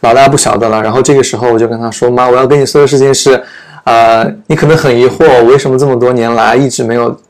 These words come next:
带女朋友回家，一直没有交，交女朋友啊？那是因为我说，妈，是因为我不喜欢女生，我是同性恋啊。”然后我就直接用了同性恋这，这，这个词，因为我怕她不了解，我就，我就补充了一下，就是说，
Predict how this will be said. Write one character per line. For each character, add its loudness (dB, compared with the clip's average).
带 -4
女 -2
朋 -4
友 -2
回 -2
家， -2
一 0
直 -6
没 -4
有 -2
交， -4
交 -2
女 0
朋 -4
友 -2
啊？ -2
那 -2
是 -4
因 -2
为 0
我 -2
说， -4
妈， -2
是 -6
因 -2
为 -2
我 -4
不 -12
喜 -6
欢 -6
女 -8
生， -8
我 -4
是 -4
同 -10
性 -2
恋 0
啊。” -4
然 -6
后 0
我 4
就 0
直 -4
接 4
用 2
了 -2
同 -8
性 -2
恋 0
这， 2
这， -2
这 -2
个 0
词， -6
因 -2
为 0
我 -4
怕 -4
她 -2
不 0
了 0
解， -2
我 -2
就， 4
我 -2
就 2
补 -2
充 -2
了 -2
一 -6
下， -2
就 -2
是 -4
说， -4